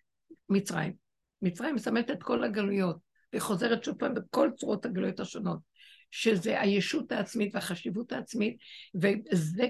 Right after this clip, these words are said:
כל המלחמות בכדור הזה נובעות מה-, מהדבר הזה. גם המלחמות, אה, הקודש, זה בשם הקודש, וערבים להבדיל אלפי הבדלות, מה שמם, גם הם, אה, בשם ה-, זה הקודש שלהם,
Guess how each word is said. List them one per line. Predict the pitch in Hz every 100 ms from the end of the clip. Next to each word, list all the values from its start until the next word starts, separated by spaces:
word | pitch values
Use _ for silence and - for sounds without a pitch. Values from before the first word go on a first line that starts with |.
| -
כל | - 294
המלחמות | 277 254 214 220 208 247
בכדור | 208 - 208 220 240
הזה | 220 294
נובעות | 269 - 262 - 226
מה-, | 214
מהדבר | 226 175 175
הזה. | 185 175 165 - - - 202
גם | 226 285
המלחמות, | 285 240 202 165 208 214 294 - _ -
אה, | - -
הקודש, | 196 - 233 226 180 175 - - - - _ 202
זה |
בשם | 190 208 - - 359 349
הקודש, | 247 - - 180 180 -
וערבים | 196 180 180 240 214
להבדיל | 190 190 180 190
אלפי | 170 - -
הבדלות, | 190 202 180 175 185 - _ _
מה | 175
שמם, | - 196 175 208
גם | 196 240
הם, | 320 - _ _ _ -
אה, | 196 247
בשם | 220 185 - 349
ה-, | 285 240 - _ - - 190
זה | -
הקודש | 247 - 247 - 180 -
שלהם, | - - 220